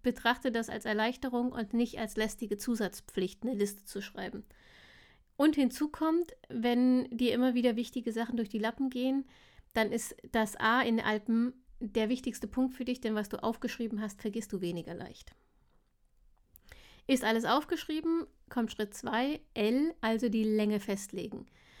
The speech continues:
Schreib jetzt hinter jeden Termin und jede Aktivität und jede Aufgabe auf deiner Liste, wie lang du dafür brauchen wirst. Kann sein, dass du dich hier am Anfang, ähm, sehr oft sehr stark verschätzt.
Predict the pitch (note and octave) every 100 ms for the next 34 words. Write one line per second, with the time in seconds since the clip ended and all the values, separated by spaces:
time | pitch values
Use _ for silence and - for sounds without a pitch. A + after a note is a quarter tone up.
0 | - - - - A#3 B3+ - D#4 - -
1 | B3+ A#3 A#3 G#3 B3+ D#4+ D4+ B3 A3+ A#3
2 | D4 C#4 A#3 A#3 B3+ C4+ - - A#3+ G#3+
3 | - B3+ B3+ A#3 G#3+ G#3+ - B3 - B3+
4 | A#3+ A3+ A3+ A#3 A#3+ B3 - B3+ A#3 G3+
5 | A3+ G#3+ G#3+ A#3 A#3 G3+ G3+ G#3 - F3
6 | F#3 F#3+ - - - - - - - -
7 | - - - - - - B3+ B3+ C#4 D4+
8 | - C4 B3+ C#4 C4 A#3 G3+ B3+ B3+ C4
9 | B3+ B3+ B3+ B3+ A3+ A3+ A3+ A3+ A3+ -
10 | _ _ _ _ - A#3+ A#3 A#3+ B3 B3+
11 | B3+ B3+ - B3 B3+ - A#3+ A#3 A#3 A3+
12 | G#3 - A#3 G#3+ B3+ D4 - -